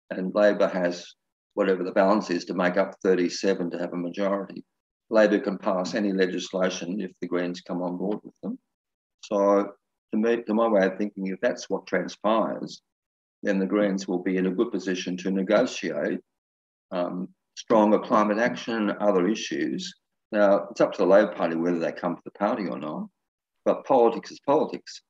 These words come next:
They, they'll have to realise if the Greens say no, they're not gonna get it through probably, especially if the Liberals and the other parties represented in the Senate, um, say no. So it gives, it does give leverage. And while sometimes people think the Greens are just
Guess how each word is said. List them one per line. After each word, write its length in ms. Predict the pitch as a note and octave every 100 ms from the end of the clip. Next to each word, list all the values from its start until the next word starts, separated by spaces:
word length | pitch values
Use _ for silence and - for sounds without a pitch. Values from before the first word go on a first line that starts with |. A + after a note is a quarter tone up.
| _ _ _
They, 160 | A2 G2
they'll 180 | G2+ F#2+
have 140 | G#2+ -
to 120 | E2
realise 640 | F#2+ A2+ C#2+ C#2 E2+ - - _ _ -
if 120 | -
the 60 | G#2
Greens 320 | G#2 G#2 F#2+
say 220 | - E2+
no, 520 | E2 F2 F#2 D2+ E2 F#3+ _ _
they're 100 | G2
not 160 | G2 G2
gonna 160 | F2 E2
get 120 | E2
it 120 | D#2
through 320 | - G#2 -
probably, 420 | - C#2 C#2 F#2
especially 460 | D#2+ - G2+ - D#2
if 60 | -
the 100 | D#2+
Liberals 580 | F2+ F#2 F2 D#2+ - - _ _ _ -
and 160 | E2+
the 100 | E2+
other 280 | F2+ F2 F2 - _ _ _ _ _
parties 320 | - E2 E2+ F#2
represented 540 | - F2 F#2 F#2+ F2+
in 60 | D2
the 80 |
Senate, 320 | C#2+ D#2+ D2+ - _ _ _ _ _ -
um, 220 | F2 -
say 240 | - D#2+
no. 400 | D2 C#2+ D2 C#2 - _ _ _ -
So 340 | G#2+ G2+ G2
it 100 | G2
gives, 300 | C3+ A#2+ -
it 140 | -
does 220 | A#2+ E3 G#3+
give 220 | G#2 F2+
leverage. 640 | F2 D#2+ C#2 B1 - - _ _ _
And 260 | F#2+ F#2 F2+
while 460 | G#2+ A2+ G#2 - -
sometimes 480 | G#3 D4+ - G#2
people 380 | - - - G2
think 200 | G#2+ F#2+
the 80 | F#2
Greens 340 | F2 F#2+ F#2+ F2+
are 60 |
just 360 | - F#2 -